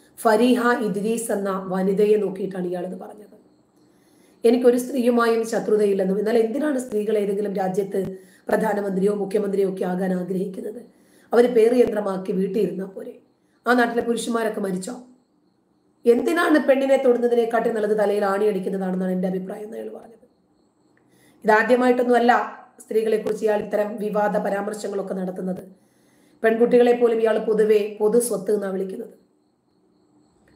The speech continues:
സ്ത്രീകൾക്കെതിരെയുള്ള വിവാദ പരാമർശം ഇയാൾ എപ്പോഴും നടത്താറുണ്ട്.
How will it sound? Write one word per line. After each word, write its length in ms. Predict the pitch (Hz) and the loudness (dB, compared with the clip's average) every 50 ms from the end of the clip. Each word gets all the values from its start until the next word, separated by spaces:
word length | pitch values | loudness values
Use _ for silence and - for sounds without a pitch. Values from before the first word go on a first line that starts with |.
| _ _ _ _ _ _ _ _ _ - | _ _ _ _ _ _ _ _ _ -14
സ്ത്രീകൾക്കെതിരെയുള്ള 840 | - - 214 233 247 269 285 277 320 285 254 277 294 285 269 254 | -6 0 2 2 4 4 2 2 2 2 4 6 4 6 4 4
വിവാദ 400 | 254 254 240 208 226 240 247 247 | 2 2 2 2 4 2 2 2
പരാമർശം 640 | 262 254 254 220 220 226 240 240 240 240 - 262 240 | 0 0 0 0 0 0 0 0 0 0 0 -2 -2
ഇയാൾ 240 | 220 220 214 226 220 | 0 0 0 0 0
എപ്പോഴും 600 | 208 - - 233 226 226 226 240 247 247 247 240 | 0 0 0 2 2 4 6 6 6 6 4 2
നടത്താറുണ്ട്. 640 | 233 220 208 202 185 220 208 208 202 196 185 196 - | 0 0 -2 -2 0 0 -2 -2 -2 -4 -6 -8 -10